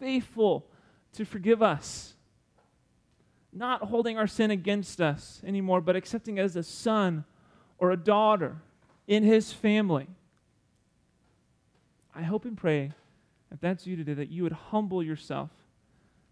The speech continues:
that you would confess Jesus Lord and Savior of your life today.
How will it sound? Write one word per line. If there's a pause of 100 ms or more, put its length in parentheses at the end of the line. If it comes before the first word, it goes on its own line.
(100)
that
you
would
confess (480)
Jesus
Lord (1120)
and
Savior
of
your
life (540)
today.